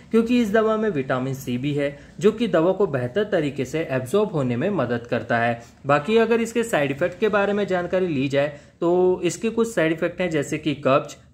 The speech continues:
दस्त का होना, नौसिया की प्रॉब्लम हो सकती है,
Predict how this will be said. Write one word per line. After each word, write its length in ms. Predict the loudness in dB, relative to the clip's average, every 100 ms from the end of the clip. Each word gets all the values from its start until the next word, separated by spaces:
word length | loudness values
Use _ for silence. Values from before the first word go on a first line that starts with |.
| -4
दस्त 240 | -4 -2 0
का 80 |
होना, 640 | 2 2 0 0 -4 -14 -6
नौसिया 360 | -2 0 0 -2
की 140 | -2
प्रॉब्लम 380 | 0 0 2 0
हो 140 | 0 -2
सकती 300 | -4 0 0
है, 200 | 0